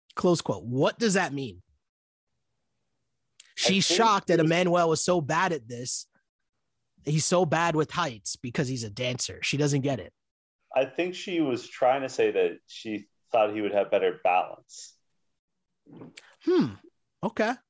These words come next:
Speaker 2: Which I agree. He should have better balance. He's supposed to be
Speaker 1: Okay.
Speaker 2: light on his feet, and he was, like,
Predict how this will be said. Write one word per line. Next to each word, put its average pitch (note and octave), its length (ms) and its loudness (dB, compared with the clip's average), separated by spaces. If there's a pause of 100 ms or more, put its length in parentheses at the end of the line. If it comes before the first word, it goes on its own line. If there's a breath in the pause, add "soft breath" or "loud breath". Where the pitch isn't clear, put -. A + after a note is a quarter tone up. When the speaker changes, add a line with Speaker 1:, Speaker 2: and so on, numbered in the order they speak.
(160)
Speaker 2:
Which D#3 280 0
I C#3 240 4
agree. B2 460 0
He - 160 -14
should C#3+ 240 0
have B2+ 180 2
better G2 200 2
balance. - 680 -4 (400)
He's A2+ 120 -4
supposed C3+ 280 2
to - 40 -6
be C#3+ 60 -4
Speaker 1:
Okay. E3+ 100 2
Speaker 2:
light A#2 140 4
on A2+ 160 0
his F#2+ 160 -8
feet, G#2+ 400 -6
and G2+ 100 -2
he G#2+ 100 0
was, G#2+ 120 0
like, F#2 220 2